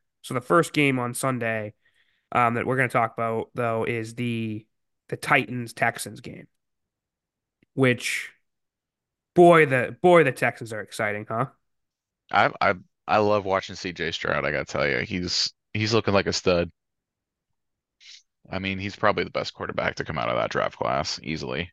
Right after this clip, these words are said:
Speaker 1: Let's look
Speaker 2: I
Speaker 1: at his, let's look at
Speaker 2: I
Speaker 1: his
Speaker 2: f-, I feel
Speaker 1: stats.
Speaker 2: bad for Bryce Young because, you know, it seemed like he was gonna be the guy, and now he's gotta deal with the dump-, dumpster fire of Carolina, but C J Stroud is just looking like,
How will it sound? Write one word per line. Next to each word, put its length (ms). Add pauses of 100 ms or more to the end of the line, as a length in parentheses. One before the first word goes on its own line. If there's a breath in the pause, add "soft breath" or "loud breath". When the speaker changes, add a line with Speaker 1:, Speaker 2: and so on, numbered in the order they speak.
(580)
Speaker 1:
Let's 260
look 180
Speaker 2:
I 20
Speaker 1:
at 60
his, 320
let's 260
look 160
at 80
Speaker 2:
I 40
Speaker 1:
his 100
Speaker 2:
f-, 80
I 80
feel 220
Speaker 1:
stats. 160
Speaker 2:
bad 140
for 200
Bryce 340
Young 260
because, 460
you 80
know, 220
it 100
seemed 220
like 120
he 180
was 200
gonna 140
be 100
the 140
guy, 480 (560)
and 420 (160)
now 220
he's 160
gotta 160
deal 200
with 120
the 80
dump-, 260 (160)
dumpster 340
fire 420
of 140
Carolina, 560
but 280
C 200
J 160
Stroud 520
is 60
just 220
looking 220
like, 180